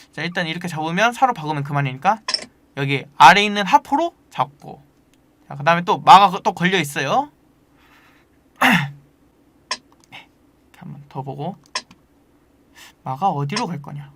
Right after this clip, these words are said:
음, 저렇게. 자, 그 다음에 포가 이 중포로 딱 들어와서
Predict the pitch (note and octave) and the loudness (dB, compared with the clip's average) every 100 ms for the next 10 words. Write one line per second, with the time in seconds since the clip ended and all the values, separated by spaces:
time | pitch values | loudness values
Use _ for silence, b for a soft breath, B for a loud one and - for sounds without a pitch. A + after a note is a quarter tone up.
0 | - D3 D#3 E3+ F3+ F#3 C#3+ D#3 D3+ C#3+ | -12 -10 -6 -2 -2 -4 -8 -6 -6 -4
1 | G3 D#3 C#3+ - b b b b b - | -6 -6 -12 -20 b b b b b -4
2 | D3 E3 F#3+ G3 G3 G#3+ B3+ - - - | -4 4 8 10 10 6 0 0 -18 -14
3 | - - G#3 G#3+ E3+ E3 - G3 G3+ G#3 | -14 -12 0 2 2 -4 -6 -6 -4 -4
4 | F#3+ - D#3+ D3+ D3 F#3 | -4 -6 0 0 2 0